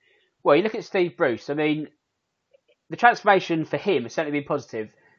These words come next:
Fans aren't quite singing his name at the moment, considering his ex-Sunderland ties, but he's certainly starting to get some credit in the bank with them, aren't they? And, you know, when you look at what they're doing, you, like myself, like everyone really, was tipping them to go down, especially when Bruce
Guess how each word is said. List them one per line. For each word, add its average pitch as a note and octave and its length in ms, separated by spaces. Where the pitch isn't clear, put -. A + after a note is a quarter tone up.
Fans A3 220
aren't A3 180
quite F#3 240
singing F3+ 220
his D3+ 140
name E3+ 180
at B2 60
the B2+ 60
moment, A#2 300
considering C#3 320
his B2+ 100
ex-Sunderland C3 640
ties, A2 380
but D3 260
he's D#3+ 160
certainly A3 260
starting G3 260
to D3 40
get F#3 120
some E3+ 140
credit E3 260
in D#3+ 100
the D3+ 60
bank D#3+ 220
with A#2 80
them, B2+ 80
aren't B2+ 180
they? A2 120
And, C3 120
you D#3+ 60
know, D3+ 80
when F3+ 160
you G3 60
look A3+ 220
at E3+ 200
what E3 180
they're D3 180
doing, B2+ 340
you, G3 280
like G3 180
myself, E3 400
like E3+ 200
everyone D#3+ 340
really, D3+ 260
was B2 140
tipping D3+ 200
them C3+ 120
to B2+ 80
go C3+ 160
down, B2+ 240
especially D#3 400
when C#3 160
Bruce C#3+ 260